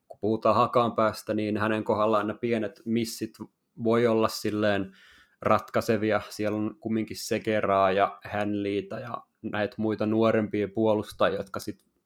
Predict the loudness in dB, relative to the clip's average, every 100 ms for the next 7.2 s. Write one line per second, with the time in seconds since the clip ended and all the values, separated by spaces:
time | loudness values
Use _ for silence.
0 | _ -2 -2 0 0 0 0 -2 0 -2
1 | -2 0 0 -2 -6 -10 -8 -2 0 0
2 | -2 -2 -4 -2 -2 -2 -4 -6 -10 _
3 | -2 0 2 2 2 0 -2 -2 -6 -12
4 | -14 -4 0 2 4 4 2 -2 -2 -2
5 | -2 -2 -2 -2 -4 -4 -10 -8 -8 -4
6 | -6 -6 -16 -8 -8 -8 -12 -6 -6 -6
7 | -14